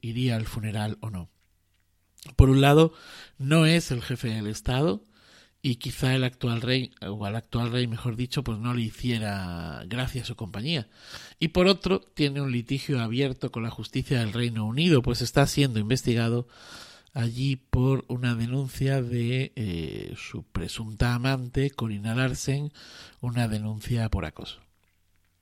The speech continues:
Bueno, finalmente el pasado lunes conocíamos que sí, que don Juan Carlos iría, pues había recibido una invitación oficial de la Casa Real Británica, aunque según tengo entendido,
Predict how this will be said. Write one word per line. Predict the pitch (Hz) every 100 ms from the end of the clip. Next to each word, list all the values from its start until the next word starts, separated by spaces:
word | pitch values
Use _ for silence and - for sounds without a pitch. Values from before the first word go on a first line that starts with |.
| _ _ _ - -
Bueno, | 131 123
finalmente | 143 151 156 156
el | 160
pasado | 147 151 143
lunes | 147 170 190 - - - - -
conocíamos | - 170 170 180 180
que | 190
sí, | 240
que | 220
don | 139 120
Juan | 131 117
Carlos | 135 139 -
iría, | 127 139 120
pues | - -
había | 123 147
recibido | 147 143 135 135
una | 127
invitación | 113 120 - 127
oficial | 127 123 120 120 -
de | 104 101
la | 101
Casa | 107 - 107
Real | 104 98
Británica, | 85 87 92 73 73 - -
aunque | 110 110
según | 113 117 123
tengo | 135 127
entendido, | 104 101 113 143